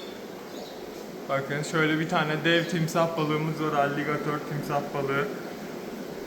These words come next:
Tam elli santim yani akşamları yatıyor. Şu akvaryumun altı tam elli santim geliyor.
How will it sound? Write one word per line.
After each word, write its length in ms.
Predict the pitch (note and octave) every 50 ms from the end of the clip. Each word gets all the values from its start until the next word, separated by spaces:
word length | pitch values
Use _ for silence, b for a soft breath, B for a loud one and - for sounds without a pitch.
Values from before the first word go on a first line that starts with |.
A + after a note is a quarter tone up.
| - - - - - - -
Tam 200 | A3 A3 A3+ A3
elli 260 | A3 A3 A3 A3+ A3+
santim 480 | - A3+ G3+ F#3 F3 E3+ F#3+ G3 F#3
yani 240 | F3 E3+ E3+ F3 F3
akşamları 540 | F3 F3 E3+ - - G3 F#3+ F#3+ G3 G3 G3+
yatıyor. 440 | G3+ G3 G3+ G3+ - A3+ G#3+ G3 G3 G#3 G3 - - - - - - - - - - - - - - - - - - - - - - - - - - -
Şu 180 | - - - D#3
akvaryumun 480 | D#3 D#3+ D#3 E3+ F3 E3+ F3 F3 F3+ F#3
altı 260 | F#3 F3+ F3 F3+ -
tam 200 | G3 F#3 F3+ F3+
elli 200 | F3+ F3 F3 F3
santim 400 | - G3 F3+ F3+ F3+ F#3+ F#3 F3+
geliyor. 280 | D#3+ D#3 D3+ E3+ F3